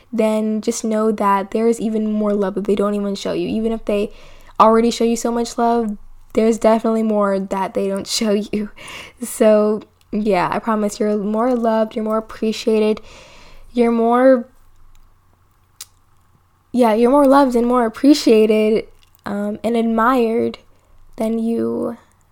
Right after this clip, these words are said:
probably think. So this episode, I, I went through the concepts like that.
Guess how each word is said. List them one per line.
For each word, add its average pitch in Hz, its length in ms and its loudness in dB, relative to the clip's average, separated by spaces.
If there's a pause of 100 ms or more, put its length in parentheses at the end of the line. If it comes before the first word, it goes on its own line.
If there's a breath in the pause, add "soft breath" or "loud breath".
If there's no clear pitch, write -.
(260)
probably 233 420 -2
think. - 500 -16 (880 loud breath)
So 233 920 0
this 320 240 -2
episode, 226 840 0
I, 370 200 0
I 311 220 2
went 254 440 -2
through 262 220 0
the 185 240 -2 (480)
concepts 302 600 -2
like 240 180 0
that. 226 920 0